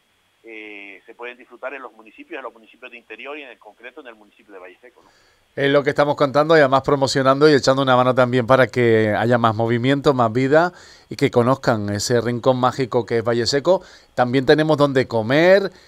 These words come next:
Speaker 2: y, por ejemplo, donde comprar, porque también tenemos el mercado ecológico, donde todos los fines de semana podemos también tenerlo y comprar lo, lo más ecológico.
Speaker 1: Pues mira, tenemos ahí,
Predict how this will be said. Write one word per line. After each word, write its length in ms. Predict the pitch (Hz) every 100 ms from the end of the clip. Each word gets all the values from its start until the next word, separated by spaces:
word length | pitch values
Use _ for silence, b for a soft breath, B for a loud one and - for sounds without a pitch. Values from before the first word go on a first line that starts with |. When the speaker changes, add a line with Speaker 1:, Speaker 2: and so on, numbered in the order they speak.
| b
Speaker 2:
y, 120 | - 127
por 180 | 120
ejemplo, 320 | 123 139 143 185
donde 240 | 180 147
comprar, 380 | 127 120 147 160
porque 240 | 143 117
también 240 | 113 113 117
tenemos 420 | 131 139 143 123
el 160 | 113
mercado 560 | 107 110 107 - 123 135
ecológico, 800 | 131 123 123 151 143 165 196 196 b b b
donde 260 | 113 113 113
todos 240 | 123 131
los 140 | 135 -
fines 240 | 139 131
de 80 | 127
semana 400 | 131 117 120 139
podemos 500 | 139 131 127 120 107
también 460 | 113 104 117 117
tenerlo 480 | 110 110 113 110 139
y 100 | 156
comprar 380 | 113 110 104 113
lo, 340 | 120 120 110 92 B B
lo 100 | 110
más 220 | 110 123
ecológico. 680 | 131 117 117 165 110 - 73 - _ _ _ _ _ _ _ _ _
Speaker 1:
Pues 140 | - 110
mira, 200 | 190 185
tenemos 460 | 143 151 185 196
ahí, 420 | 185 175 202 202